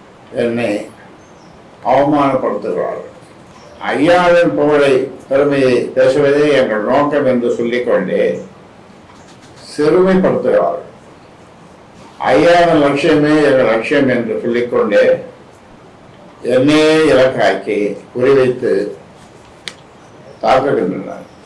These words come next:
இதையெல்லாம் நான் உருவாக்கிய சமூக ஊடக பிரிவும் வலைத்தளங்களின் மூலம் எனக்கு எதிராக செய்கின்றனர்.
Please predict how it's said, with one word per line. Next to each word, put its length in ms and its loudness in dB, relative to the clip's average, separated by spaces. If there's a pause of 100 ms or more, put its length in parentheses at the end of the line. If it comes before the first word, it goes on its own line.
இதையெல்லாம் 520 2 (1400)
நான் 280 -4
உருவாக்கிய 840 0 (160)
சமூக 360 0
ஊடக 460 0
பிரிவும் 640 -2 (1700)
வலைத்தளங்களின் 960 0
மூலம் 440 -4 (360)
எனக்கு 340 -2
எதிராக 640 0 (2000)
செய்கின்றனர். 760 -2